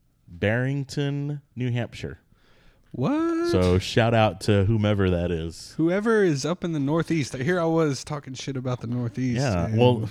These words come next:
Speaker 2: we have a listener
Speaker 1: our
Speaker 2: up
Speaker 1: listener
Speaker 2: there.
Speaker 1: in Barrington, maybe they can shed some light on
Speaker 2: Yeah,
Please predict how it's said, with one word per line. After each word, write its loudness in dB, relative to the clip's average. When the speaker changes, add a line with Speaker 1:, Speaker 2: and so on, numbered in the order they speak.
Speaker 2:
we -2
have -4
a -8
listener -2
Speaker 1:
our 6
Speaker 2:
up 4
Speaker 1:
listener 2
Speaker 2:
there. 4
Speaker 1:
in 0
Barrington, 2
maybe 2
they 4
can 0
shed 0
some -4
light 0
on 4
Speaker 2:
Yeah, 4